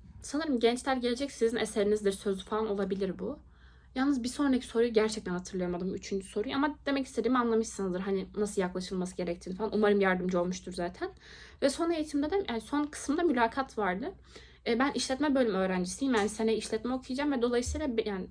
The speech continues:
dolayısıyla değil, ben bunu sonra öğrendim. E, benim mülakatıma işletme bölümünden,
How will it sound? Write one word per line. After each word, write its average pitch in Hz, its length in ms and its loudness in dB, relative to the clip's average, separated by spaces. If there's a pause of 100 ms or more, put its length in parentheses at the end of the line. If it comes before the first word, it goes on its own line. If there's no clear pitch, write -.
dolayısıyla 202 400 2
değil, 240 160 2
ben 208 120 4
bunu 208 100 2
sonra 214 360 0
öğrendim. 294 340 -2 (640)
E, 208 160 2
benim 285 220 6
mülakatıma 262 480 2
işletme 262 540 -2
bölümünden, 233 520 2